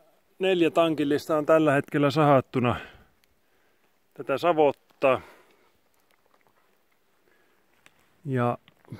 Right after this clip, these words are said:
puuta on pitkällä sen mukaisesti sitten siellä täällä sikin sokin, niin kuin kuvasta näkyy.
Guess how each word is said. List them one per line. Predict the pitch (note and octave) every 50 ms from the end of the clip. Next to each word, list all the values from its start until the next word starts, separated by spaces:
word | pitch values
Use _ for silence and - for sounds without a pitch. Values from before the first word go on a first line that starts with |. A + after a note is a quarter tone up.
| - -
puuta | D3 C#3+ B2+ - - D3
on | D#3 D#3+ D#3
pitkällä | - E3+ D3+ - - D#3+ C#3+ C#3+ C#3+ C#3+ C#3+ C3+ F#2 - - - - _ _ _ _ _ _ _ _ _ _ _ _ _ _ _ _ _ _
sen | _ - D#3 C#3+
mukaisesti | C#3 C#3 D3 C#3 - C#3 C3 B2 A#2 A2+ - - B2+ - - - - _ _ - - - - - - - - _ _ - _ _ _ _ _ _ _ _
sitten | - - C3+ B2+ A2+ - - - - B2+ A#2+ G#2+ - - - - - - - - - _ _ _ _ - - - - - - - - - - - _ - - - - - - - _ _ _ _ - - - _ _ _ _ _ _ _ _ - - - _ - _ - - _ _ _ _ _ _ _ _ _ _ - - - - - -
siellä | - - - C3+ B2 A2 A2 A2+
täällä | - D3 C3+ C3 A#2+ A2+ A#2 G2+ - - - - -
sikin | - - C3+ - - B2 A#2 -
sokin, | - C3+ A#2 - B2+ G#2 F#2+ F#2+ - - - - _ - - - _ _ - - - _ _ - - _ _ -
niin | A#2 G2 F2+
kuin | - A2 - - - - - - -
kuvasta | - C3 A2+ A2+ G#2+ F#2+ - - A#2
näkyy. | A2+ A#2 A2 G2+ - - A2 G2+ F2+